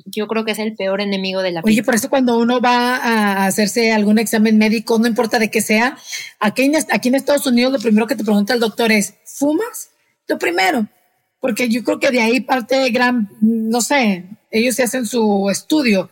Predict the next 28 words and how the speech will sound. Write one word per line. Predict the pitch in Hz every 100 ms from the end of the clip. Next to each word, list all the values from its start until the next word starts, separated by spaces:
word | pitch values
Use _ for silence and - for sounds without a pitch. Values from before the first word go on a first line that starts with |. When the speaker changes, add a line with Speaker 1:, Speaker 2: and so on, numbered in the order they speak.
| _ -
Speaker 2:
Este | 214 -
fuma, | 233 262 269 302
pues | 262 220
es | -
un | 208
poquito | 214 208
más | 220 208
peligroso. | 220 220 220 214 208 - - -
No | 330
sé | -
a | -
qué | 370
se | 381
deba, | 349 302
la | 226
verdad, | 202 202 214
pero | 220
siempre | 202 285 294 -
preguntan. | 220 220 196 185 175 170 - _ _
Speaker 1:
Los | - 226
dermatólogos | 226 214 220 226 254 269
les | 214 -
preguntamos | 190 180 175 196 220
sobre | 196 175
todo | 190 202
por | 202 185
la | 175
cicatrización. | - - 160 160 - - 165